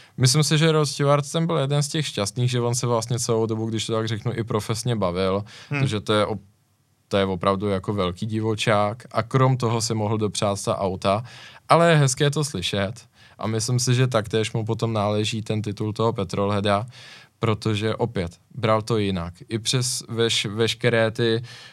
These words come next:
Speaker 1: ženy padající do jeho postele, drogy, rock and roll a tak dále, tak byl schopen říct, že možná velká část toho všeho byla kvůli tomu, aby si třeba mohl koupit takovouhle Miuru.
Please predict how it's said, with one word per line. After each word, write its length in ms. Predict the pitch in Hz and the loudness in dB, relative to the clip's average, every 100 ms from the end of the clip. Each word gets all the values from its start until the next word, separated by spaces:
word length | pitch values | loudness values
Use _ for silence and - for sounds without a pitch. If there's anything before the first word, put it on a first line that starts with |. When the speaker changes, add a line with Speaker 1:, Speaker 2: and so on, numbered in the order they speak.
| _ | _
Speaker 1:
ženy 440 | - 104 120 123 113 | -6 2 4 4 2
padající 580 | 110 107 107 101 117 110 | 2 2 2 0 -2 0
do 120 | 110 | 2
jeho 260 | 107 113 | 2 0
postele, 640 | 104 104 - - 110 107 104 | -2 -4 -4 0 2 2 2
drogy, 560 | 107 107 101 104 104 | 2 0 0 0 0
rock 240 | 101 92 107 | 0 -2 -2
and 160 | 104 | 0
roll 220 | 101 104 | 2 2
a 120 | 95 101 | 0 0
tak 240 | 113 110 | 0 2
dále, 540 | 107 95 95 95 113 123 - - _ _ | 2 2 2 2 0 -6 -16 -20 _ _
tak 160 | 110 113 - | -2 -2 -12
byl 360 | 107 107 113 113 | -12 -4 -2 -2
schopen 520 | - 120 120 123 120 | -2 -4 0 2 2
říct, 520 | 120 101 107 127 - | 0 0 -2 -4 -8
že 160 | 107 110 | -4 -2
možná 760 | 117 143 147 127 107 104 131 151 - - | 2 2 4 4 4 2 0 -4 -10 -6
velká 520 | 110 113 107 120 117 | -2 -2 2 2 2
část 580 | 117 104 98 123 - - | 0 0 0 -2 -8 -6
toho 260 | 120 117 110 | -4 -2 -4
všeho 400 | - 107 110 107 | -4 -2 -2 0
byla 260 | 110 107 | 2 2
kvůli 320 | 107 123 120 | 0 0 0
tomu, 440 | 113 104 104 104 98 | 0 -4 -4 -6 -6
aby 180 | 104 104 | -4 -6
si 160 | 101 | -8
třeba 260 | - 98 95 | -8 -8 -6
mohl 160 | 98 | -8
koupit 340 | - 98 101 98 | -8 -10 -8 -10
takovouhle 460 | 92 101 95 101 | -8 -8 -6 -4
Miuru. 380 | 95 90 90 85 | -4 -6 -8 -10